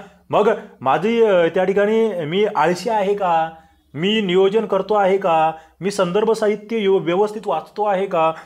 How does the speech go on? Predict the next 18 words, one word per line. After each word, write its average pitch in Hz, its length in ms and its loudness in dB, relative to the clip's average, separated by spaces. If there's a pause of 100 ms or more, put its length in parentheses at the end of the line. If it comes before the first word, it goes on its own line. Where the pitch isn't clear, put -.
(160)
मी 196 180 -2
एमसीक्यूचा 220 600 -2
सराव 196 360 0
करतो 208 260 -2
आहे 190 240 -2
का, 151 260 0 (280)
मी 196 120 -2
नोट्स 214 340 0
काढतो 208 320 -2
आहे 190 280 0
का, 147 280 0 (280)
मी 175 80 -2
अभ्यासिका 190 540 -2
लावून 220 220 0
अभ्यास 185 340 -4
करतो 208 220 -4
आहे 185 220 -4
का, 143 260 -4